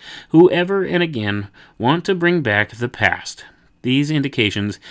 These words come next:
give some idea of the individuality, the individual character of Saturn." So let's pause right there. So like I said, this is the, uh, the concept of nostalgia programming, right?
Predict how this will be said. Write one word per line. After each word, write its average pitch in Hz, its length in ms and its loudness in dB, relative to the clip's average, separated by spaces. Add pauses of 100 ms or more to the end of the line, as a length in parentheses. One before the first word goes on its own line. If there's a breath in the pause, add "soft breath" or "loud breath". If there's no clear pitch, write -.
(220 loud breath)
give 156 260 4
some 185 320 -4
idea 165 580 0
of 104 260 -6
the 104 160 -2
individuality, 113 1040 -4
the 104 160 -6
individual 104 480 -4
character 104 520 -4 (320 loud breath)
of 95 380 -4
Saturn." 90 480 -4
So 95 160 -6
let's 98 220 -6
pause 95 340 -4
right 90 220 -6
there. 123 260 -4 (300 loud breath)
So 104 160 -6
like 110 200 -2
I 110 100 -2
said, 90 360 -8 (180)
this 131 260 -4
is 123 240 -6
the, 104 340 -4
uh, 95 260 -6
the 110 80 -16
concept 90 480 -6
of 92 100 -6
nostalgia 107 680 -4
programming, 87 680 -6
right? 95 320 -8